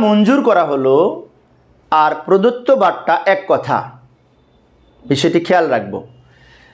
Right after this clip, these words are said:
তো বাট্টা মঞ্জুর করা হলো বা বাট্টা প্রদত্ত হলো, এটার জন্য কী জাবেদা হবে? প্রদত্ত বাট্টা খরচ বৃদ্ধি পেলে ডেবিট হয়, তাই প্রদত্ত বাট্টা হিসাব ডেবিট।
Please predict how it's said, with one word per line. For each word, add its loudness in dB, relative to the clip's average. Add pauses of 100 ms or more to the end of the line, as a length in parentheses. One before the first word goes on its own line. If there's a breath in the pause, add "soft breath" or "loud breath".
(180 soft breath)
তো -2 (100)
বাট্টা 0 (120)
মঞ্জুর 0
করা 2
হলো 2 (120)
বা 2
বাট্টা 0
প্রদত্ত 0 (120)
হলো, 2 (520)
এটার 2
জন্য 2 (100)
কী -2
জাবেদা 2
হবে? 2 (100)
প্রদত্ত 0
বাট্টা -2 (100)
খরচ 0 (280)
বৃদ্ধি 0
পেলে 2
ডেবিট 0
হয়, -4 (560 loud breath)
তাই -2
প্রদত্ত 0 (120)
বাট্টা 0
হিসাব -2 (100)
ডেবিট। -2